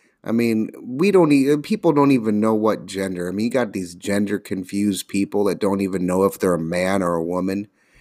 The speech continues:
That, you know, the transgender movement, that, you know, it's just crazy, man. I mean, every civilization, every society has fallen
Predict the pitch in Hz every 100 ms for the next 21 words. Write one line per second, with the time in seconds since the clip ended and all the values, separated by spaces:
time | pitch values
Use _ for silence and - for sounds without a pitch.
0 | _ _ _ _ - 98 113 107 101 98
1 | 92 - - 104 104 101 95 85 - -
2 | 90 98 98 95 95 98 95 95 - 76
3 | - - 101 101 117 135 - 160 156 -
4 | - 185 165 92 - 76 85 90 98 117
5 | 127 131 101 - _ _ _ _ - 160
6 | 160 175 185 160 - - 160 156 156 139
7 | 123 110 113 110 - 85 92 147 151 156
8 | 151 - _ _ _ _ - - 107 -
9 | - 127 127 120 95 82 78 _ _ _
10 | _ _ _ _ _ _ _ _ _ _
11 | _ 123 110 - - - 147 143 110 87
12 | 82 85